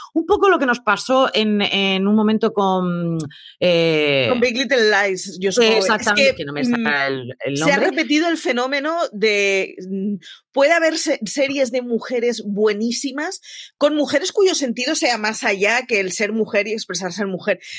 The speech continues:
Speaker 2: Una de las cosas que a mí me gusta de Mare of Easttown es que si pones tíos y cambias un par de cositas del argumento, sería la típica serie criminal de señoros de toda la vida.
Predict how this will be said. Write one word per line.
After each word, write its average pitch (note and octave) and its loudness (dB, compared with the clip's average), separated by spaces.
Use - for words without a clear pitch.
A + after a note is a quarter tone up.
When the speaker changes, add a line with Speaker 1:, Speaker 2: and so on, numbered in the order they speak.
Speaker 2:
Una C4+ 2
de G4+ -2
las F#4 0
cosas E4 -2
que D4+ -2
a - 0
mí B3+ -4
me B3 0
gusta B3+ -4
de A3+ 0
Mare A3+ 0
of F#3+ -4
Easttown D#4+ -2
es C4+ 0
que F#4+ 0
si C4 -2
pones E4+ 2
tíos C#4 -2
y B3+ -8
cambias D4+ 0
un D#4+ -6
par D4+ 0
de C4+ 2
cositas B3 -4
del G#3 0
argumento, F#3+ -4
sería A3+ -2
la G3 -2
típica C#4 -6
serie B3+ -6
criminal G3+ -6
de E3+ -8
señoros G#3+ -4
de F#3 -4
toda G3+ -2
la E3 0
vida. C#3+ -10